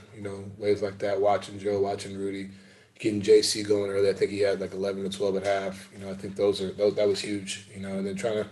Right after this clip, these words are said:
trying to integrate Bojan as well, trying to find ways to get everybody involved and then kinda go out there and, you know, it's crazy.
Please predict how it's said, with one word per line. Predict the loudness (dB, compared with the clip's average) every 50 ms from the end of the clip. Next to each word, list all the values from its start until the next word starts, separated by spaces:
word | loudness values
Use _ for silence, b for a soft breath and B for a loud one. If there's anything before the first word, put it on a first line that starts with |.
| b b b b b b -12
trying | -8 -6 -4
to | -4 -4
integrate | -2 2 4 4 4 6
Bojan | 6 8 8 8 8 6 4 0
as | -4 -2 0
well, | 2 2 2
trying | 2 0 -4 -6
to | -6
find | -6 -2 2 4
ways | 4 4 4
to | 2
get | 4 4 4
everybody | 4 6 6 4 4 4
involved | 2 0 0 0 2 2 0 0
and | -4 -8
then | -8 -8
kinda | -10 -10 -10 -10 -6
go | -2 0 0
out | 0 -2
there | -2 -4 -4 -2
and, | -4 -4 -8 -10
you | -14 -18 -20 -20 -20 -20 _ -10
know, | -10
it's | -8 -2
crazy. | 4 4 4 4 4 0